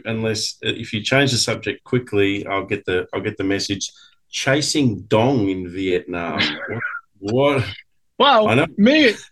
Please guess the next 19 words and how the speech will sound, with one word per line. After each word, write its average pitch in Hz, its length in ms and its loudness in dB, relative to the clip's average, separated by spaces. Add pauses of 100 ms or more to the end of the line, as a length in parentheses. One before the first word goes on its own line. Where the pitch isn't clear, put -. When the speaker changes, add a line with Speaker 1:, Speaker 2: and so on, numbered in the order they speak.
Speaker 2:
so 165 260 2
let 190 160 4
me 180 140 4
explain. 143 400 2
I 139 100 4
think 151 140 4
I've 143 260 0
told 135 220 2
this 131 100 2
in 123 60 -2
the 117 80 -2
podcast 127 480 2
Speaker 1:
It's 120 80 -6
bad. - 200 2
Speaker 2:
before, 135 240 2
Matt, 117 260 2 (520)
but 139 140 0
we, 151 280 6
uh, 135 340 2